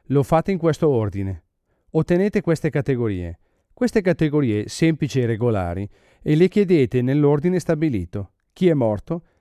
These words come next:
E tenete un foglio con le annotazioni. Vi dirà, "Il nonno." Bene,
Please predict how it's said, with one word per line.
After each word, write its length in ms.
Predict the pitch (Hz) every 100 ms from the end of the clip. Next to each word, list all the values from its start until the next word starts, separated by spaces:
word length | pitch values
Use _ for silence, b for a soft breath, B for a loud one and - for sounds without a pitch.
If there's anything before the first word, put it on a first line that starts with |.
| _ _ _
E 120 | 170
tenete 320 | 165 214 170
un 140 | 175 208
foglio 360 | 180 175 190
con 140 | 196 190
le 60 |
annotazioni. 760 | 165 156 151 135 117 98 90 87 - _ _ _
Vi 180 | 147 156
dirà, 400 | 170 143 98 85 _ -
"Il 160 | 143
nonno." 460 | 160 214 117 98 87 _ _ _ _ _ _ _ _
Bene, 420 | 117 139 131 113